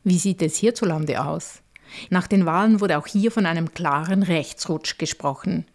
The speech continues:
Kaspar Surber von der woz zieht jedoch einen anderen Schluss aus dem Wahlergebnis. In der Monde Diplomatique hat er einen Artikel über den tiefen Fall der Schweizer Freisinnigen geschrieben. In welche Richtung bewegt sich die Schweiz?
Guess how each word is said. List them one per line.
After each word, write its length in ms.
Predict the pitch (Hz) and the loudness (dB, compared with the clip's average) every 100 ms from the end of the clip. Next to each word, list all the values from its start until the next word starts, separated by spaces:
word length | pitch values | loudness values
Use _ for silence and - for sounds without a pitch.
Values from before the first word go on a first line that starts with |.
| _ - | _ -14
Kaspar 260 | - 180 196 | -2 -2 0
Surber 300 | 185 233 247 | 2 2 2
von 180 | 233 180 | 0 0
der 140 | 156 | 0
woz 340 | 156 160 - - | -2 -2 -8 -4
zieht 220 | 247 226 | -4 0
jedoch 360 | 170 160 175 - | 2 2 0 -4
einen 260 | 202 214 233 | 2 4 4
anderen 360 | 196 175 170 | 2 2 0
Schluss 360 | - 165 147 - | -4 -4 -6 -4
aus 200 | 175 156 | -4 -4
dem 160 | 165 | -4
Wahlergebnis. 880 | 156 147 147 160 151 165 147 - - _ _ - - | -2 -2 -2 -2 -2 -2 -4 -8 -14 _ _ -20 -6
In 180 | - 208 | 4 4
der 300 | 185 170 160 | 6 4 0
Monde 420 | - 202 202 190 - | 4 6 6 4 -2
Diplomatique 760 | 196 - 170 156 - 269 - - | -4 -2 -2 -2 -2 -6 -8 -8
hat 200 | 175 190 | -4 0
er 120 | 214 | 0
einen 200 | 190 175 | 0 2
Artikel 480 | 156 151 - 220 254 | 0 -2 -4 -2 -2
über 240 | - 220 208 | 0 0 2
den 260 | 185 175 | 2 0
tiefen 320 | - 233 233 | 0 -2 0
Fall 220 | 247 165 151 | 0 0 0
der 100 | 196 | -2
Schweizer 400 | - 147 139 202 | -2 -4 -4 -6
Freisinnigen 720 | 170 151 139 156 175 147 160 | -2 -2 -2 -6 -6 -6 -4
geschrieben. 560 | 151 170 175 190 175 - _ - - | -4 -4 -2 -2 -4 -6 _ -20 0
In 120 | 208 | 4
welche 300 | 196 185 202 | 4 4 2
Richtung 460 | 185 185 185 175 180 | 2 2 2 2 0
bewegt 340 | 170 175 247 | -2 -2 -2
sich 160 | - 233 | -4 -2
die 100 | 180 | -2
Schweiz? 580 | - 139 - - - | -2 -4 -6 -12 -20